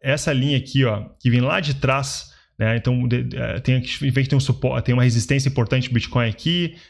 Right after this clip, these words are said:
né? Depois suporte, suporte, aqui outro suporte, bateu várias vezes aqui. Então, o Bitcoin poderia buscar essa linha de tendência,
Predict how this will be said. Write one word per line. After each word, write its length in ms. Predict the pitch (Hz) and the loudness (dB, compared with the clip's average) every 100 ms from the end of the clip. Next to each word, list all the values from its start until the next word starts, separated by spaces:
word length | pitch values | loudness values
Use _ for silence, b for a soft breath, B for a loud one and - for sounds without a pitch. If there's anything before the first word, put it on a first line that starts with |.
| B | B
né? 80 | 120 | 0
Depois 300 | 117 131 131 | 2 2 2
suporte, 480 | 120 - 147 151 - | 0 -2 0 -2 -2
suporte, 600 | 120 - 143 151 - 139 | -2 0 0 -2 -4 -4
aqui 160 | - | 0
outro 160 | 135 135 | 0 0
suporte, 440 | - - 143 - | -4 -2 -2 0
bateu 180 | 127 139 | -2 0
várias 260 | 135 160 123 | 0 0 0
vezes 200 | 139 127 | 2 2
aqui. 160 | 131 | 2
Então, 160 | 139 147 | 0 0
o 40 | |
Bitcoin 320 | 143 139 156 151 | -2 -2 -2 0
poderia 280 | 143 139 | 2 2
buscar 480 | 165 - - 139 147 B B B | 2 -2 -2 -2 -4 B B B
essa 320 | 135 139 156 | -2 0 0
linha 220 | 131 139 | 0 0
de 80 | 139 | 0
tendência, 440 | 127 120 135 151 | 0 2 0 -4